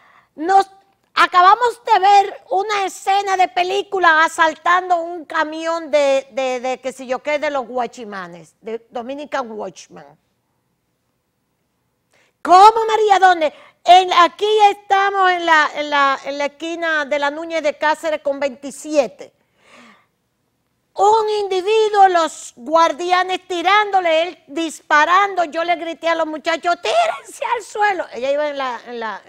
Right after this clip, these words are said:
en, en el vehículo. "Tírense al suelo". Yo no he visto eso en la prensa esta tarde.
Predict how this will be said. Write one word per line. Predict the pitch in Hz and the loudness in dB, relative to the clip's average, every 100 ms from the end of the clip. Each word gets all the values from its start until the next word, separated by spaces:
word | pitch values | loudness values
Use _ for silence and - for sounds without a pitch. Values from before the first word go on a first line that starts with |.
| - _ | -20 _
en, | - 226 - | -20 -20 -18
en | 226 | -18
el | 208 | -14
vehículo. | 233 330 - 202 180 _ _ _ _ | -10 -10 -12 -16 -18 _ _ _ _
"Tírense | - 480 698 659 - 1077 807 | 0 2 2 -2 -8 -14 -14
al | 403 | -8
suelo". | 480 453 440 359 247 _ _ _ _ _ _ _ _ _ _ | -2 2 2 0 -4 _ _ _ _ _ _ _ _ _ _
Yo | - 269 302 | -10 -6 -4
no | 330 | -4
he | |
visto | 320 - 294 | -6 -4 -4
eso | 294 294 | -4 -8
en | 294 | -8
la | 269 277 | -8 -8
prensa | 277 294 285 | -10 -10 -12
esta | 269 | -12
tarde. | 269 277 277 269 285 | -8 -8 -8 -10 -16